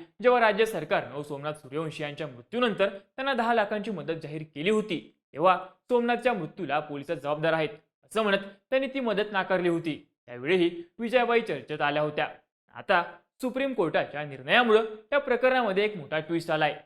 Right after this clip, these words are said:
याआधी डिसेंबरमध्ये जेव्हा सोमनाथ सूर्यवंशी प्रकरण तापलं होतं, तेव्हा राज्याचे मुख्यमंत्री देवेंद्र फडणवीस यांनी याबाबत बोलताना अटक झाल्यावरती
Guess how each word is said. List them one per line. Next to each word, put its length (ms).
याआधी 380
डिसेंबरमध्ये 640
जेव्हा 480
सोमनाथ 280
सूर्यवंशी 420
प्रकरण 520
तापलं 280
होतं, 420
तेव्हा 160
राज्याचे 440
मुख्यमंत्री 640
देवेंद्र 360
फडणवीस 340
यांनी 200
याबाबत 300
बोलताना 500
अटक 180
झाल्यावरती 800